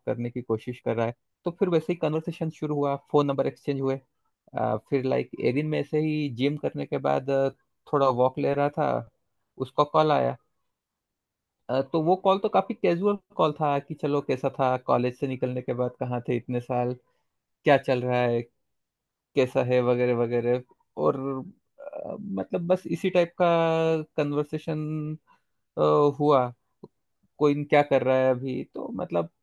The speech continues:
मेरा तो फिर वो जॉब ही चल रहा था, तो वो फिर भी पूछ रहा था, "जॉब कैसा चल रहा है?" तो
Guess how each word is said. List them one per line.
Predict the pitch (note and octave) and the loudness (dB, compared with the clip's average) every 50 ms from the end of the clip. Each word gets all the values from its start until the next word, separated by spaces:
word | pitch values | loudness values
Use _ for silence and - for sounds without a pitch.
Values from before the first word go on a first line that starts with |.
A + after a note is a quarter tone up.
| _ - | _ -12
मेरा | - D#3+ D#3 D3 C#3+ D3 | -8 -4 -2 0 0 0
तो | D3 - - | 0 -2 -4
फिर | - E3 D3+ | -2 -2 0
वो | C#3 D3+ D3+ | 2 2 0
जॉब | C#3 B2+ C#3+ C3+ C3+ C3 | 2 6 6 6 6 4
ही | - - | 0 -4
चल | - C#3+ C3+ C3 | -2 0 0 2
रहा | C3 C3+ B2+ | 2 2 2
था, | B2+ - C3+ C3 C3 C3 A#2+ | 0 0 -2 0 0 0 -2
तो | B2 - - C3+ C3+ | -4 -2 -2 0 0
वो | C#3 C3+ C3+ C3+ - - - | 0 -2 -4 -6 -10 -14 -16
फिर | - - _ _ - D#3+ | -16 -18 _ _ -6 -6
भी | D#3+ D3+ C#3+ D#3+ | -6 -6 -6 -10
पूछ | - - D3 C#3+ - | -10 -8 -6 -2 0
रहा | D3 C#3 | -2 -2
था, | - - - C3+ C3 - _ - | -2 -4 -6 -6 -8 -10 _ -6
"जॉब | B2 C3+ C#3 C3+ C3+ | 0 4 4 4 4
कैसा | - - C#3+ - _ _ _ _ _ _ - D3 | 2 -2 -6 -6 _ _ _ _ _ _ -10 -10
चल | C3 - C#3 C3 C3 | -8 -4 -2 -2 0
रहा | C3 C3+ C3+ | 0 -2 -2
है?" | C3+ C3+ C3+ C#3+ | -2 -4 -6 -6
तो | - _ _ - C#3 B2+ - | -8 _ _ -4 -4 -4 -4